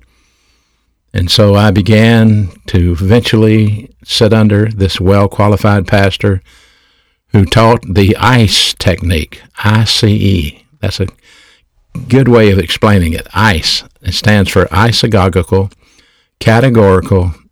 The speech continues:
Exegetical Teaching. Isagogical Categorical Exegetical Teaching. And that means that if we took a verse like John three sixteen, "For God so loved the world that he gave his only begotten Son,"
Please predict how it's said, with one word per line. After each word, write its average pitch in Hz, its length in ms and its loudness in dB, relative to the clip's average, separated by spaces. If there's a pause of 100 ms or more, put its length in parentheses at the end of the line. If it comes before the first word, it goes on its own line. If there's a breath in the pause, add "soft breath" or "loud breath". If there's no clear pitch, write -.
(140)
Exegetical 95 760 0
Teaching. - 560 -6 (1080)
Isagogical 95 1080 0 (160)
Categorical 98 920 0 (200)
Exegetical 90 720 -2
Teaching. - 520 -4 (960)
And 101 120 2
that 131 140 4
means 117 360 4
that 101 120 4
if 98 120 2
we 101 80 2
took 110 200 0
a 101 60 4
verse 98 320 2
like 92 220 0
John 95 340 0
three 98 200 0
sixteen, 92 640 0
"For 87 180 -2
God 92 400 0
so 98 280 0
loved 95 460 0
the 92 100 0
world 92 360 0
that 90 120 0
he 87 80 0
gave 92 220 2
his 90 120 -2
only 92 180 0
begotten 90 380 0
Son," 95 420 0